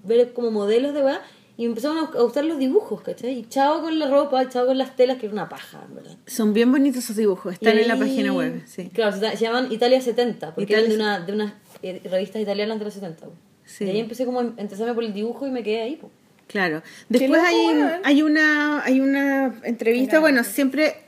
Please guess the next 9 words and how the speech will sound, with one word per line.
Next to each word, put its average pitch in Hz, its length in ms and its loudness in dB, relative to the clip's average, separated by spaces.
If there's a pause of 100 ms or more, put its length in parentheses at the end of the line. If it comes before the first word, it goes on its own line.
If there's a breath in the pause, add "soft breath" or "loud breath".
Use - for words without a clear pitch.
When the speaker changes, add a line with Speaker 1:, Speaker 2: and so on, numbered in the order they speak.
Speaker 2:
eh, 202 540 -4
explicas 254 460 -4
por 220 180 -6
qué 302 560 -2
empezaste 247 680 -6
a, 233 540 -6
a 214 100 -8
dibujar 220 420 -2
esto, 226 380 -12